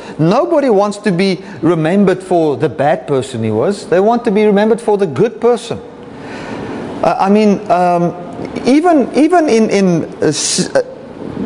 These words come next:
you know, last night we watched this movie, but even w-, within a sick system like gangsters, you know, you find the one wants to be remembered as a hero that was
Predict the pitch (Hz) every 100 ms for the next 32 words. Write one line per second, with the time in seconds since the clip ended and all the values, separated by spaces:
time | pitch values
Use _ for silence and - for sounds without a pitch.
0 | - - 175 190 202 208 208 196 190 190
1 | 160 165 226 190 165 165 - - - 285
2 | 320 294 233 - 190 233 220 185 - -
3 | 156 - - - 254 - - 262 - -
4 | 175 156 160 139 117 175 196 220 220 117
5 | 95 - 120 131 139 196 196 - - -
6 | 196 233 254 247 214 190 220 233 220 226
7 | - - - 160 196 196 214 185 202 196
8 | 185 214 208 196 190 185 160 208 240 143
9 | 87 - - - - - 170 185 190